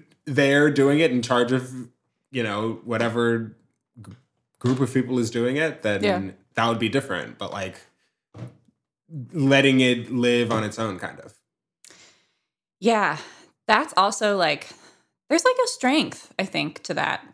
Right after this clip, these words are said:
Speaker 2: to be like, "Well, I did this, I did what I could, and now I'm giving it to you, and, um, it's out of my hands." I, I feel like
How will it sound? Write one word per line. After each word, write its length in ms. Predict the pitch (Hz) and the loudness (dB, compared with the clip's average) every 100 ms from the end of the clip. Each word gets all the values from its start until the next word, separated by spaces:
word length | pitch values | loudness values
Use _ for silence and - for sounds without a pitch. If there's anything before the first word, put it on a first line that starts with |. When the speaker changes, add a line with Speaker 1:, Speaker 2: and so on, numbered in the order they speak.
| - | -20
Speaker 2:
to 120 | - | -12
be 180 | 165 165 | -6 -2
like, 360 | 160 143 - - - | -2 -4 -8 -18 -4
"Well, 200 | 175 175 | -2 0
I 80 | 175 | -2
did 220 | 175 190 | -4 -4
this, 360 | 226 254 - - | -4 -6 -8 -10
I 40 | 170 | -10
did 200 | 190 185 | -8 -6
what 120 | 190 | -4
I 60 | 190 | -6
could, 360 | - 240 269 190 | -6 -6 -6 -6
and 140 | 185 | -6
now 540 | 185 185 190 202 214 _ - | -4 -4 -4 -6 -8 _ -8
I'm 580 | 196 196 196 202 202 208 _ _ _ - | -6 -4 -4 -4 -6 -8 _ _ _ -8
giving 240 | 202 226 | -4 -2
it 80 | 226 | -2
to 100 | 226 | -4
you, 400 | 262 302 190 190 - | -2 0 0 -2 -4
and, 480 | 185 180 180 180 - _ _ _ _ _ _ _ | -4 -4 -6 -8 -12 _ _ _ _ _ _ _
um, 540 | 185 185 170 165 165 175 - | -6 -4 -2 -2 -6 -10 -10
it's 160 | 190 | -8
out 100 | 196 | -4
of 40 | 208 | -4
my 100 | 208 | -2
hands." 420 | 220 165 151 165 - | 0 -2 -4 -4 0
I, 200 | 190 - | 2 2
I 100 | 202 | 0
feel 180 | 214 240 | 0 0
like 320 | 233 214 - | 0 0 -6